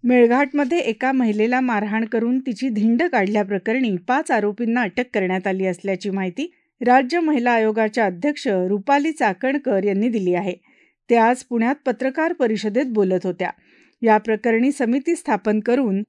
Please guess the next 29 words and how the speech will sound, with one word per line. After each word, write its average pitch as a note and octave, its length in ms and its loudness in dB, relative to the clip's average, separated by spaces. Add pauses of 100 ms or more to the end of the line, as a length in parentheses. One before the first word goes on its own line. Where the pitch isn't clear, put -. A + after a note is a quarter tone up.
सविस्तर D#4+ 460 2
अहवाल C4+ 360 2
आठवडाभरात C4 720 0
आयोगाला A#3 460 2
सादर B3 380 -2
करण्याच्या A3+ 480 0
सूचना C4+ 500 -2
दिल्या A3 280 0
आहेत, G#3 280 0
असं A3+ 260 -6
चाकणकर A3 540 -2
म्हणाल्या. F3 400 -2 (480)
देशातल्या E4+ 680 0
युवा B3 420 0 (640)
ही D4+ 60 4
देशाची B3 580 2
संपत्ती C#4+ 640 -2
असून F#3+ 440 -2 (380)
ते D4+ 120 0
राष्ट्र A3 400 2
उभारणी D4+ 520 2
आणि C4+ 180 2
समृद्धीमध्ये C4 800 2
योगदान B3 560 4
देतील, A3 360 0
असं G#3 200 -2
संरक्षण B3+ 540 0
मंत्री D4 360 0
राजनाथ A3 440 0